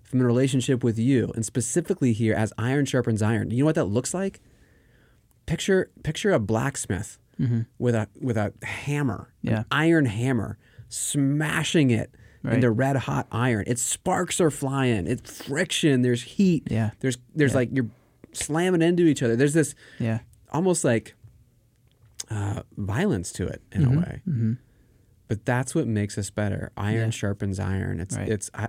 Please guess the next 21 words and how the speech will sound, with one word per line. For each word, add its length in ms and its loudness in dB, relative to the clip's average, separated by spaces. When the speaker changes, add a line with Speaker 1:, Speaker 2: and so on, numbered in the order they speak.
Speaker 1:
I, 220 -2
I 120 -2
want 220 -2
friends 360 -2
who 100 -2
will 100 -4
sharpen 480 -4
me. 240 -4
Speaker 2:
Totally. 400 -4
Speaker 1:
And 340 0
to 100 -2
make 280 0
that 100 0
happen, 240 0
there, 160 -2
th-, 240 -2
th-, 120 -2
there's 160 -2
friction 400 -2
and 160 0
conflict. 600 -8